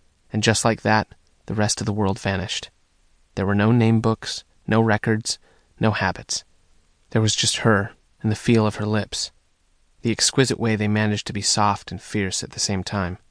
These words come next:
The rest of the world thought she was stiff and cold. Only I knew the truth about the passion and hunger that was locked up within her.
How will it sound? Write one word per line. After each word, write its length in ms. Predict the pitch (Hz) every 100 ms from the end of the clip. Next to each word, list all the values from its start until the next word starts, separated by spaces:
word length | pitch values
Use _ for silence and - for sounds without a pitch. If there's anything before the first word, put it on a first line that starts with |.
| _ _ _ _ _ -
The 100 | 117
rest 320 | 120 120 -
of 80 | 120
the 80 | 110
world 360 | 107 107 90
thought 200 | - 104
she 140 | - 101
was 160 | 95
stiff 400 | - - 110 -
and 120 | 87 98
cold. 420 | 110 98 - - _ _ _ _ _ -
Only 320 | 135 147 139
I 200 | 117 117
knew 160 | 113 110
the 80 | 113
truth 380 | - 113 101
about 200 | 104 104
the 80 | -
passion 540 | - - 107 - 110 104
and 100 | 104
hunger 320 | 113 104 90
that 120 | -
was 140 | -
locked 280 | 113 104 -
up 120 | 107
within 260 | 110 107 101
her. 180 | 101